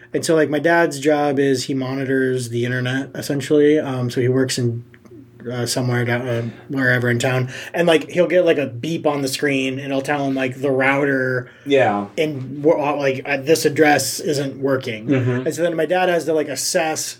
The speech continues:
Speaker 1: why it's not working, and then figure out
Speaker 2: Yeah.
Speaker 1: like, what system is broken,
Speaker 2: Mm-hmm.
Speaker 1: and then go f-, ha-, send somebody out to go fix it, and then they probably do some coding. So I don't know, or
Speaker 2: Yeah.
Speaker 1: programming.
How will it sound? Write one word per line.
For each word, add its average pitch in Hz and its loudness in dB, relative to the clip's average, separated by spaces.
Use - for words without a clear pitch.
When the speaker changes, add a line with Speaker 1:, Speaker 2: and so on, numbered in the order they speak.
Speaker 1:
why 135 0
it's 135 -2
not 160 -4
working, 165 2
and 147 -2
then 131 -4
figure 139 0
out 120 -4
Speaker 2:
Yeah. 110 2
Speaker 1:
like, 135 0
what 147 0
system 151 0
is 127 -2
broken, 175 0
Speaker 2:
Mm-hmm. 104 -6
Speaker 1:
and 151 -2
then 143 -4
go 139 -2
f-, 131 -6
ha-, 147 -4
send 156 2
somebody 147 0
out 131 -4
to 139 -2
go 131 -2
fix 131 -2
it, 139 -2
and 160 -2
then 156 0
they 247 4
probably 160 4
do 139 0
some 135 -2
coding. 127 -2
So 131 -6
I 135 -4
don't 127 -4
know, 123 -6
or 131 0
Speaker 2:
Yeah. 135 2
Speaker 1:
programming. 123 4